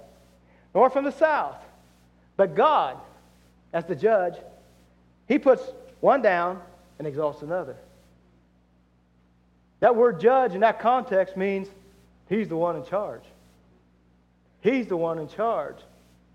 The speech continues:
He runs the show. That's what He does.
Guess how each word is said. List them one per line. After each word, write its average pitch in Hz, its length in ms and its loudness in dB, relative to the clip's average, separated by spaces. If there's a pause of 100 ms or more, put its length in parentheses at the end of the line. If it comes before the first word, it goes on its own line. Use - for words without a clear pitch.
(760)
He 277 420 0 (340)
runs 190 320 2
the 175 60 -10
show. 170 440 -4 (2000)
That's 185 160 -10
what 208 120 -2
He 196 60 -2
does. 196 400 -4